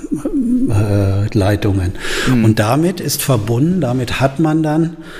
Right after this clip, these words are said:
Speaker 1: letztendlich, wenn es drauf ankommt,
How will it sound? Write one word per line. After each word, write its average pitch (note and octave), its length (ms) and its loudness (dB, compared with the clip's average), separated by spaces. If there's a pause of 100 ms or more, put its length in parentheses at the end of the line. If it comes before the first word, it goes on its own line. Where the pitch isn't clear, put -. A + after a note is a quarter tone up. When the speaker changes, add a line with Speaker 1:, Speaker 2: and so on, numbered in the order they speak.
(180)
Speaker 1:
letztendlich, B2+ 760 0
wenn B2 120 0
es A#2+ 140 0
drauf A#2 260 0
ankommt, D#3 680 -2